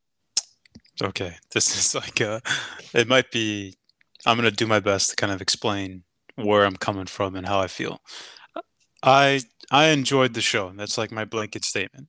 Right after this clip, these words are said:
I really enjoyed, my, my favorite part about the show, like you said, Jason, was seeing so many different avenues for collectibles, no matter what it is. Like, um,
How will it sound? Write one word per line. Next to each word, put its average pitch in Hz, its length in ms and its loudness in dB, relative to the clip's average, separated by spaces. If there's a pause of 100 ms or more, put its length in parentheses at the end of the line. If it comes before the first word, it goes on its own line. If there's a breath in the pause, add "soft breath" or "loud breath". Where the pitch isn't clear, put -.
I 110 180 0
really 113 360 -4
enjoyed, 104 540 -6 (360)
my, 110 220 0 (260)
my 107 120 0
favorite 131 540 0
part 113 220 -2
about 107 320 -4
the 104 80 -8
show, 98 400 -4 (800)
like 101 220 2
you 113 80 -4
said, 107 220 2
Jason, 110 480 -2
was 123 180 -2
seeing 123 600 -2 (320 loud breath)
so 131 460 0
many 135 260 2
different 110 580 -4 (320)
avenues 107 880 0
for 101 280 -4
collectibles, - 920 -4
no 117 80 -2
matter 110 240 2
what 107 200 0
it 95 100 -6
is. - 340 -4
Like, - 180 -8 (160)
um, - 320 -8